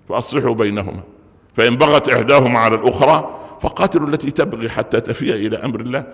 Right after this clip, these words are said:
فإن فاءت"، يعني، إذن، إذن في، في رغبة في الإصلاح، هذا أمر، وهذا الأمر مختلف. أما حق يتصارع مع حق، هذا أمر لا يكون أبدًا. أحبتي في الله، أحسنوا استقبال،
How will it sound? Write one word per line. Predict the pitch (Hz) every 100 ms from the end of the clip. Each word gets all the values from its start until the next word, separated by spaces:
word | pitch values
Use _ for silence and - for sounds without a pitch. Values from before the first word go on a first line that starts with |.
| - -
فإن | 160 170
فاءت"، | 123 151 175 190 - - -
يعني، | 87 87
إذن، | 92 120
إذن | 120 120 120 - -
في، | - 151 151 - -
في | 131
رغبة | 120 180 185 160
في |
الإصلاح، | 165 175 - 180 143 - - - - -
هذا | 175 180 220
أمر، | 196 - - - - - -
وهذا | 127 170 165
الأمر | 190 190 151
مختلف. | 113 - 185 120 - - - - - -
أما | 131 123
حق | 113 160 - -
يتصارع | 160 143 120 - 156 131
مع | 120 107
حق، | 104 165 - - - - -
هذا | - 147 175
أمر | 170 139
لا | 170 170
يكون | - 151 120
أبدًا. | 123 117 107 92
أحبتي | 147 123 110 98
في | 101
الله، | 98 110 107 - - - - - -
أحسنوا | 101 - - 151 147 131 120 113 95 - - - - _ _ -
استقبال، | - 110 -